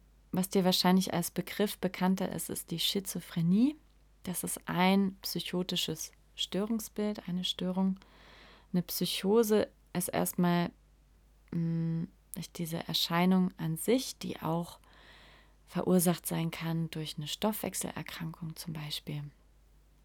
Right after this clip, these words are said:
Oder verschiedenste organische Ursachen. Aber wenn wir uns jetzt mal die Schizophrenie als eine Erkrankung des Geistes, eine Störung des Geistes,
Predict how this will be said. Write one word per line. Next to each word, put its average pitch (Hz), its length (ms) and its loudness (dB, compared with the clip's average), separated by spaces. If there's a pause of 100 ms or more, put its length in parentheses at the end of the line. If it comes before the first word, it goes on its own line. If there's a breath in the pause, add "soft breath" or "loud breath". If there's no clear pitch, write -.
(440)
Oder - 140 -4
verschiedenste 165 800 0 (500)
organische 170 720 -2
Ursachen. 220 500 -4 (1500 soft breath)
Aber 180 240 4
wenn 196 180 6
wir 208 100 4
uns 190 160 2
jetzt - 220 -4
mal 165 440 2 (1700)
die 156 480 -2
Schizophrenie 196 1000 4 (240)
als 160 380 -6
eine 175 120 -8
Erkrankung 180 760 0
des - 260 -8
Geistes, 180 560 -2
eine 160 180 -4
Störung 175 400 0
des 170 220 -8
Geistes, 170 540 -4